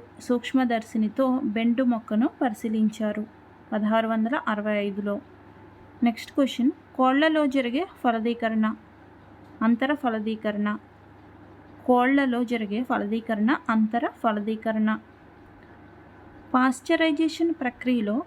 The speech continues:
పాలను ఎన్ని సెకండ్ల పాటు వేడి చేస్తారు? పదిహేను నుండి ముప్పై సెకండ్లు.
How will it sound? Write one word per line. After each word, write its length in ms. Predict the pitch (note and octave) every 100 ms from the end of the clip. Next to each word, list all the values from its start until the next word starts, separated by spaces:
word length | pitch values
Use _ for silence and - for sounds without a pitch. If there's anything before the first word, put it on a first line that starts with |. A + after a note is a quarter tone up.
| - -
పాలను 460 | A#3 B3+ C4 A#3 D4 - -
ఎన్ని 260 | B3 D4
సెకండ్ల 500 | E4 B3 A3+ B3+ B3+
పాటు 320 | B3 A3+ A3 D#4+
వేడి 300 | C4+ A3 G#3+ A3+
చేస్తారు? 500 | G#3 - G#3+ G#3 G#3+ - - - - - - - -
పదిహేను 480 | A#3 A3 G#3+ C4+ C#4
నుండి 360 | C#4 C4 C4 G#4+ D4
ముప్పై 360 | A#3 A3 C4
సెకండ్లు. 640 | D#4 - A3 A3 A3 A3